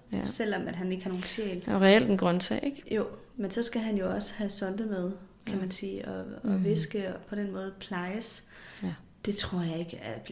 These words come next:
Speaker 2: at han bliver indlagt på, øhm,
Speaker 1: Sankt
Speaker 2: Sankt
Speaker 1: Mungus?
Speaker 2: Mungus.
Speaker 1: Nej, det tror jeg da ikke.
Speaker 2: Jeg tror, han, øh, enten får et nådestød,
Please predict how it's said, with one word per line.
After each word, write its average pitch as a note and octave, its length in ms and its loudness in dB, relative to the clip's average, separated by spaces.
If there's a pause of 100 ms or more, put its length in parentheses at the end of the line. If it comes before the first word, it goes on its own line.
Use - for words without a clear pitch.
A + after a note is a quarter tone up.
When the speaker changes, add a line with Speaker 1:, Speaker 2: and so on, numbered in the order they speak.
Speaker 2:
at F#3 80 -4
han F3+ 160 -2
bliver F#3 160 -2
indlagt F3 440 -4
på, F3+ 360 -4
øhm, E3+ 460 -4 (200)
Speaker 1:
Sankt G3 260 6
Speaker 2:
Sankt G3 180 4
Speaker 1:
Mungus? F#3 140 4 (100)
Speaker 2:
Mungus. G#3 280 -2
Speaker 1:
Nej, F#3 180 -2
det A3+ 80 -12
tror - 180 -10
jeg G3 80 -8
da G3+ 60 -10
ikke. - 100 -14 (140)
Speaker 2:
Jeg G#3 160 6
tror, G#3 260 0
han, F#3+ 340 -2
øh, F3 360 0 (1040)
enten G#3 400 -2 (240)
får G#3+ 160 0
et G3+ 120 0
nådestød, G#3 1200 0